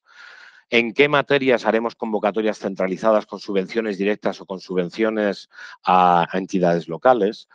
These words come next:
cuándo procede una compra pública per-, comercial que pretendemos realizar, por ejemplo, con el cedeti,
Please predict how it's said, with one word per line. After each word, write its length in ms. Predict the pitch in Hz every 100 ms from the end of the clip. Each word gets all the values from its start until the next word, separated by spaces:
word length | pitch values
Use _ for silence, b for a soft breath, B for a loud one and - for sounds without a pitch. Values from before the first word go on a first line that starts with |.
| B B B _
cuándo 440 | - 135 143 139 120
procede 600 | 107 98 - 123 110 98
una 200 | 117 110
compra 300 | 107 107 101
pública 360 | 101 110 110 101
per-, 160 | 95
comercial 640 | - 98 85 - 143 135 123
que 80 |
pretendemos 400 | 87 90 95 101
realizar, 340 | 95 95 98 92
por 140 | 92
ejemplo, 360 | 90 98 90 90
con 140 | 90
el 100 | 85
cedeti, 520 | - 87 120 - 95